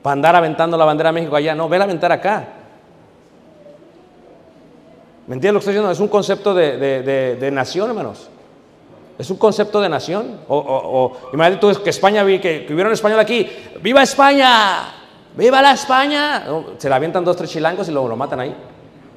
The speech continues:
Digo, chila-, tijuanenses, no olvídense.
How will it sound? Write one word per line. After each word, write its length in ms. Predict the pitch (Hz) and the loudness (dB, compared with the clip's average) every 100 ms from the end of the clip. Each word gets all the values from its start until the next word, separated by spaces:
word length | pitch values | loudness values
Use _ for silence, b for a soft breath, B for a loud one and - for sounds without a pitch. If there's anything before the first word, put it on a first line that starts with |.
| - - - - 104 | -20 -20 -20 -16 -4
Digo, 160 | 151 - | 0 0
chila-, 340 | 151 165 - | 0 -4 -4
tijuanenses, 560 | 143 120 127 170 208 170 | -6 -4 -4 -4 -4 -4
no 100 | 156 | -2
olvídense. 460 | 160 226 233 135 | 0 -2 -4 -8